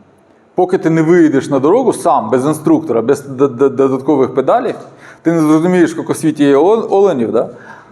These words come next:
Але поки ти цього не зробиш, от є речі, які можна навчитися тільки коли ти це робиш, насправді. Але якщо ти робиш це на тренуваннях автоматично, ти там на автодромі вже бог автодрому, буде простіше.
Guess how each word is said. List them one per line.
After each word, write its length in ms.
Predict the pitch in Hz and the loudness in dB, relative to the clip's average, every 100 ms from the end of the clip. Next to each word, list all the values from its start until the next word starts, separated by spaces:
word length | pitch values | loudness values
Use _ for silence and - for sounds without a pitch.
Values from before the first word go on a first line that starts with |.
| - - | -14 -2
Але 200 | 135 151 | 0 0
поки 320 | 165 - - | 0 0 -2
ти 160 | 170 | -2
цього 320 | 160 156 143 151 | 0 0 0 0
не 120 | 143 | 0
зробиш, 380 | 156 214 170 143 | 0 0 -2 -4
от 160 | 147 | -6
є 200 | 151 175 | 0 2
речі, 280 | 196 247 190 | 2 0 0
які 220 | 156 175 | 0 -2
можна 300 | 165 175 156 | -2 -2 -2
навчитися 560 | 151 143 220 - 131 139 | -4 -4 -2 -2 -2 -4
тільки 300 | 170 165 139 | -4 0 0
коли 220 | 151 151 | 2 0
ти 120 | 151 | 0
це 180 | - 139 | -4 0
робиш, 420 | 131 104 107 - | 0 -2 -6 -10
насправді. 540 | 117 - 127 101 - - - _ _ _ - - - - - - | -16 -2 0 0 -4 -16 -20 _ _ _ -20 -20 -20 -20 -20 -4
Але 260 | 131 175 | 0 2
якщо 220 | 185 - 185 | 2 0 0
ти 140 | 175 | 2
робиш 320 | 180 165 160 | 2 0 -2
це 280 | 165 170 151 | -2 2 2
на 120 | 190 | 2
тренуваннях 720 | 185 151 160 165 165 135 127 135 | 0 0 2 2 2 0 -2 -4
автоматично, 720 | - 151 156 196 277 - 147 | -4 -2 -2 -2 -4 -2 -2
ти 100 | 151 | 0
там 200 | 143 135 | 0 0
на 80 | |
автодромі 520 | 139 135 147 160 143 131 | 0 0 0 0 0 -2
вже 440 | 120 135 127 117 113 110 110 - - - - | 0 2 2 0 -2 -10 -14 -20 -20 -20 -18
бог 360 | 120 131 170 147 | -6 0 0 -2
автодрому, 540 | - 151 143 147 113 | -4 -4 0 -2 -2
буде 200 | 131 180 | 0 -2
простіше. 460 | 160 139 - - | -2 -10 -14 -20